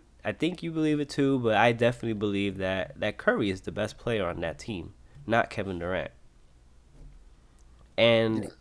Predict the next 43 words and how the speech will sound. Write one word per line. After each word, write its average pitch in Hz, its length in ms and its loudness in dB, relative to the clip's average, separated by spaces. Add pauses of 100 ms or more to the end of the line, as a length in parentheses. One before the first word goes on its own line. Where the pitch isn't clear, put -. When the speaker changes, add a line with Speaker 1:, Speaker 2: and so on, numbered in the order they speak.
Speaker 1:
he's 113 300 -2
also 117 280 2
the 117 60 0
most 123 280 4
important 127 460 0
player 98 300 0
on 92 140 0
that 82 180 -6
team. - 240 -12 (600)
Speaker 2:
Yes. - 520 -4 (460)
Speaker 1:
And, 98 460 0
Speaker 2:
Absolutely. - 380 -12 (360)
Speaker 1:
you 117 140 0
know, 101 160 0
and 110 440 4
I 127 120 2
think, 147 340 2 (400)
and 127 240 8
that's 151 260 6
not 180 380 6
such - 440 2
a, 107 360 0 (160)
a 101 80 -2
hot 113 280 4
take 123 340 0
that 101 100 -4
he's 107 160 0
the 107 60 -4
most 104 240 -2
important 107 380 -4
player, 110 260 -4
'cause 95 260 -6 (320)
I - 60 -4
think 110 340 0
anyone 107 440 4
who, 104 180 -2
like, 98 300 -4 (360)
looks - 280 -4
at 98 280 -2 (540)
off 107 240 2
on 107 240 4
numbers 101 640 0
and 90 680 -6